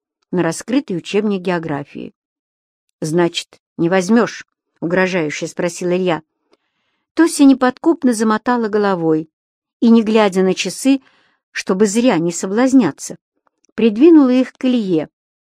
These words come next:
вместе с учебником. «Анфиску выжил. Теперь ко мне подбираешься?» Илья насупился. «Что же, она всю жизнь меж нами стоять будет?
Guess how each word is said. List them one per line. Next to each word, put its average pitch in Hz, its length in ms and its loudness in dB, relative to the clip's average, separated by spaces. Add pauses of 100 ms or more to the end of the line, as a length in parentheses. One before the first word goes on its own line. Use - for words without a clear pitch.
вместе 196 460 -2
с - 100 -8
учебником. 156 680 -4 (840)
«Анфиску 226 640 -2
выжил. 190 420 -2 (360)
Теперь 220 320 0
ко 226 140 0
мне 196 220 2
подбираешься?» 226 880 0 (840)
Илья 196 320 0
насупился. 190 760 -4 (600)
«Что 247 320 2
же, 175 240 -2 (220)
она 226 220 2
всю 254 200 2
жизнь 240 320 4
меж 220 220 0
нами 202 240 0
стоять 202 460 0
будет? 180 360 -2